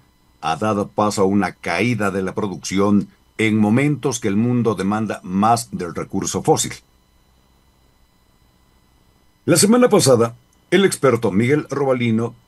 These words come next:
nos dijo que no existen planes ni políticas energéticas de largo plazo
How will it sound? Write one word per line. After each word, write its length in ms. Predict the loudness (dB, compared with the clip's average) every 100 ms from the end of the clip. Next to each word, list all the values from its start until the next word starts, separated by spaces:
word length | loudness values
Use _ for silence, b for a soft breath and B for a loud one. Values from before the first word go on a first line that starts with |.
| _ -6
nos 220 | -4 -2
dijo 360 | -2 0 -2
que 160 | 0 0
no 160 | 2 0
existen 480 | -2 -6 -4 -6
planes 420 | -2 -2 -2 -4 -4
ni 300 | -2 -2 -2
políticas 720 | -4 -6 -6 -8 -6 -2 0
energéticas 760 | 0 0 -2 -4 -6 -4 -4
de 80 | -2
largo 360 | 0 0 0 0
plazo 500 | 0 0 0 -4